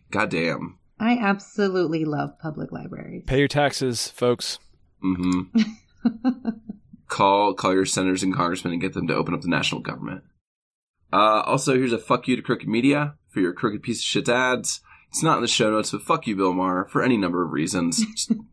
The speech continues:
Speaker 1: pick one. And, uh, contact us to sponsor a show or slander a rival. Like, it's all good.
Speaker 3: And if you enjoyed today's ad-free entertainment, then you owe us. We could stack never-ending crooked ads.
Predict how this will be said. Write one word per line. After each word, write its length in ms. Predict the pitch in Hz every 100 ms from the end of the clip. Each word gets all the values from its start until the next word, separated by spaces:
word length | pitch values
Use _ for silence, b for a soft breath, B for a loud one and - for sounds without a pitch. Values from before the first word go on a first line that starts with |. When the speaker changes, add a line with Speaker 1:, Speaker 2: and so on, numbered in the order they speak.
| _ -
Speaker 1:
pick 200 | 120 101
one. 280 | 92 92 98 _ _ _ _ -
And, 220 | 113 131
uh, 180 | 131 131
contact 400 | 135 143 139 131
us 140 | 135 -
to 80 |
sponsor 420 | - - 131 - 135
a 40 |
show 200 | - 147
or 100 | 143
slander 340 | 143 143 139
a 40 | 139
rival. 320 | 139 139 85
Like, 220 | 82 -
it's 160 | 80 -
all 140 | 107
good. 280 | 95 87 - _ _ _ _ _ _ _ _ -
Speaker 3:
And 120 | 135
if 140 | 131
you 120 | 190 202
enjoyed 420 | 151 147 156 156
today's 300 | 165 139 123
ad-free 840 | - 143 139 127 - 151 147 139 135 B B B -
entertainment, 720 | 175 131 - 151 160 175 175
then 200 | 135 135
you 200 | 143 202
owe 180 | 160 131
us. 260 | 92 - -
We 160 | 143
could 180 | 147 165
stack 340 | - 151 143
never-ending 720 | 135 135 147 165 107 151 156 147
crooked 360 | - 180 196
ads. 540 | - 143 139 156 165